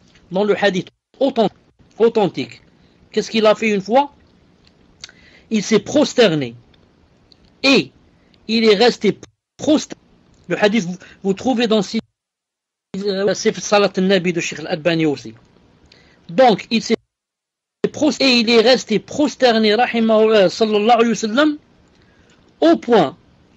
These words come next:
où un sahabi qui était derrière a dit, « Je me suis, il a dû se passer quelque chose. » C'est-à-dire peut-être que le prophète sallallahu alayhi wa sallam est mort. Ou alors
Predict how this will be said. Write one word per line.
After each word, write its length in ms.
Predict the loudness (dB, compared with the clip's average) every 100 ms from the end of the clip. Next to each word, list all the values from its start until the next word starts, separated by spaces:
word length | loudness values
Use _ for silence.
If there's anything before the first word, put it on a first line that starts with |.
| -6
où 140 | 0
un 200 | 2 4
sahabi 600 | 2 0 2 2 2 0
qui 200 | -4 -4
était 200 | -2 -2
derrière 600 | -4 -4 -2 0 0 -2 _ _ _
a 160 | -2 0
dit, « 300 | 2 0 0 _ _ _ _ _ _ _ _
Je 180 | -8 -2 -2 _ _ _ -6
me 100 | -2
suis, 240 | -2 -4 -10 _ _ _ _ _ _ _ _ _ _ -8
il 180 | -4
a 100 | -2
dû 200 | -2 -2
se 100 | -6
passer 300 | -4 -4 -4
quelque 300 | -2 -2 -2
chose. » 440 | -4 0 0 -2 -14 _ _ _ _ _ _ _
C'est-à-dire 560 | -10 -6 -6 -6 -10
peut-être 400 | -8 -4 -2 -2
que 80 | -2
le 80 | -4
prophète 300 | -4 -8 -8
sallallahu 260 | -4 -2
alayhi 140 | 0 0
wa 100 | 2
sallam 120 | 4
est 20 |
mort. 220 | 4 0 _ _ _ _ _ _ _ _ _ -2
Ou 120 | 2
alors 280 | 4 4